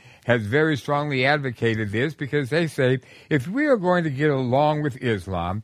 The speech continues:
we have to have dialogue. And dialogue is basically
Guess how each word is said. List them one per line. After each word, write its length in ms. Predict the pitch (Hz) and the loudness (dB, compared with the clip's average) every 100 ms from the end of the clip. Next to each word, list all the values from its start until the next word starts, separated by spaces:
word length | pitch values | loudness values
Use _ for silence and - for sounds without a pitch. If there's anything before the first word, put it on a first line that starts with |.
| - - _ | -12 -20 _
we 220 | 120 127 | -2 -2
have 360 | 92 151 160 - | 0 -2 -2 -4
to 120 | 131 | -6
have 400 | 107 127 127 101 | -2 -2 -4 -4
dialogue. 800 | 95 110 120 107 98 78 73 73 - _ - - | 0 2 2 0 -4 -6 -8 -14 -20 _ -20 -4
And 160 | 113 117 | 0 2
dialogue 640 | 175 226 196 170 170 147 | 2 2 0 0 -2 -2
is 140 | 127 | -4
basically 640 | 107 135 113 90 - 95 | 0 0 0 -8 -6 -6